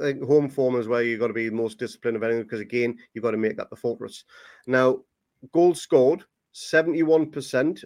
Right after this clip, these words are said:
of Everton's, Everton's goals, which, uh, equates to ten, have come from open play. Uh, our, for exactly the same open play form, we, sixty-eight percent of ours, seventeen goals that is,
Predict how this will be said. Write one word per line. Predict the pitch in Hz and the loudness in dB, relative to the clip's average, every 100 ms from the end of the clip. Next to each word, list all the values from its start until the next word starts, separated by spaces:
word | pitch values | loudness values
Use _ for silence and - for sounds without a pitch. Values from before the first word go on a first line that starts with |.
| - | -4
of | 131 120 - | 0 0 -2
Everton's, | 127 139 123 113 _ - | -2 -2 -4 -6 _ -6
Everton's | 135 135 117 | -6 -4 -4
goals, | 135 120 165 139 | -2 -2 -2 -4
which, | 120 117 - | -6 -6 -4
uh, | 123 117 117 113 120 123 | -2 0 0 -2 -4 -8
equates | 113 - 123 - | -8 -6 -6 -8
to | - | -20
ten, | 104 147 117 135 135 _ _ | -12 -6 -4 -6 -12 _ _
have | 117 - | -8 -4
come | 139 131 | -4 -2
from | 123 | -2
open | 120 120 110 | -2 -2 -6
play. | 110 120 160 202 _ _ 113 | -4 -4 -4 -6 _ _ -6
Uh, | 117 117 - - | -2 -2 -4 -2
our, | 160 151 151 | 2 4 4
for | 147 131 | 2 2
exactly | 123 113 135 131 | 2 0 -2 -2
the | |
same | 113 131 123 | -4 -2 0
open | 123 123 117 | -2 -4 -4
play | 123 | -4
form, | 117 135 139 131 | -2 -2 -2 -2
we, | 131 127 131 - | -2 -2 -4 -8
sixty-eight | - 143 - 131 131 | -10 -10 -6 -8 -8
percent | 113 147 143 | -8 -4 -4
of | 110 | -2
ours, | 113 135 135 _ _ | -2 -2 -6 _ _
seventeen | - - 135 123 117 147 135 | -16 -4 -2 -2 -4 -2 -2
goals | 113 117 | 0 -2
that | 110 107 | -2 -4
is, | 151 156 | -4 -8